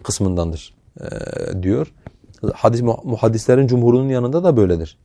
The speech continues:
Yani mürsel hadis zayıftır. Bir de fukahada mürsel konusunda tafsilata gidenler var. İmam Şafii gibi mesela dört tane şart zikrediyor. Bunlar yerine gelirse mürsel hadisle amel edilebilir, e, diyor. Mürsel rivayetle amel edilebilir. Velhasıl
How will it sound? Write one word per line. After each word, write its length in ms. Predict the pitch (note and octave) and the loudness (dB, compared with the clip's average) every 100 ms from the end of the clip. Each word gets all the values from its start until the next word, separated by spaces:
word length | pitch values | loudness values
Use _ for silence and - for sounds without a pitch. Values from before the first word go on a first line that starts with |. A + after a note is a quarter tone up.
| - | -8
Yani 120 | G2 | -6
mürsel 300 | G2 G2 C3 | -6 -4 -6
hadis 280 | B2+ A#2 B2+ | -4 -6 -4
zayıftır. 380 | G2+ F#2+ A2 D3 | -6 -6 -2 0
Bir 140 | E3 | 2
de 140 | E3+ - - - _ _ | -2 -2 -16 -20 _ _
fukahada 500 | - B2+ C3+ C3+ E3+ | -2 4 4 4 2
mürsel 340 | D#3 B2+ D#3 | 0 0 -2
konusunda 420 | C#3 C3 A#2+ D#3 D#3+ | 0 -2 -2 -4 -2
tafsilata 500 | C#3+ - C#3 C#3 D3+ | -2 0 0 0 -2
gidenler 360 | D3 D#3+ E3 | -2 -2 -2
var. 180 | G#2 B2 | -2 -2
İmam 260 | A#2+ B2+ A#2+ | -2 -2 0
Şafii 320 | A#2+ A2+ G#2+ | -2 0 -2
gibi 300 | F2+ G2 C3+ _ _ - | -2 -4 -8 _ _ -4
mesela 420 | G2 F#2+ F#2 G2+ | -4 -2 -4 0
dört 180 | A#2+ - | 0 0
tane 220 | G#2 A2 | -4 -4
şart 260 | - G#2+ - | -4 -6 -6
zikrediyor. 460 | - F2 F2 B2 - - - _ - | -8 -8 -6 -10 -12 -20 -20 _ 0
Bunlar 200 | A2 G#2+ | 0 2
yerine 340 | G#2 G2 A2 | 0 -2 -4
gelirse 400 | G#2+ G#2+ E2+ B2+ | -4 -4 -6 -6
mürsel 280 | B2 G#2 A#2+ | -6 -6 -8
hadisle 400 | - G2+ A2+ C3 | -6 -8 -6 -8
amel 240 | A#2 C3 | -6 -6
edilebilir, 520 | C3 C3+ C3+ A#2 E2 _ _ _ _ _ - | -4 -4 -2 -2 -4 _ _ _ _ _ -10
e, 400 | E2+ F2 E2+ - F#2 | -6 -6 -6 -6 -6
diyor. 260 | F2 E2 _ _ _ _ - | -8 -10 _ _ _ _ -6
Mürsel 280 | G2 A#2 G#2+ | -2 0 0
rivayetle 380 | F#2+ G#2 A#2+ B2 | 4 2 2 -4
amel 260 | A2+ A2 | -4 -2
edilebilir. 460 | G2 F2+ F2 E2+ F2 F3+ | -4 -4 -6 -8 -8 -6
Velhasıl 460 | C4+ - F2+ E2+ | -4 -4 -4 -4